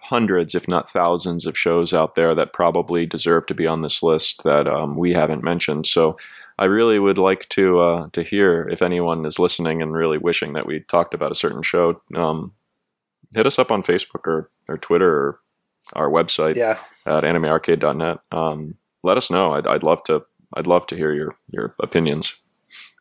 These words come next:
Speaker 2: Absolutely, yeah. 'Cause, yeah, I mean, we only have so much time to go through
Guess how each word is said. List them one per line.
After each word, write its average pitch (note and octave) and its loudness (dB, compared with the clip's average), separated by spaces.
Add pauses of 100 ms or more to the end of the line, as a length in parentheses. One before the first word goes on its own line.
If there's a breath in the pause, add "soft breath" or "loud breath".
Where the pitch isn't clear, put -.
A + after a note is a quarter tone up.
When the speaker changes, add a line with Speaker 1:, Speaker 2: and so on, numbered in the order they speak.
(340)
Speaker 2:
Absolutely, G2+ -6
yeah. G2 -4 (600 loud breath)
'Cause, A#2 -4
yeah, A#2 -4 (140)
I A2 -4
mean, G#2+ -8
we A#2+ -6
only A2+ -4
have G2 -8
so B2+ -6
much A2+ -4
time A#2 -6
to A2+ -4
go A2+ -4
through A#2+ -6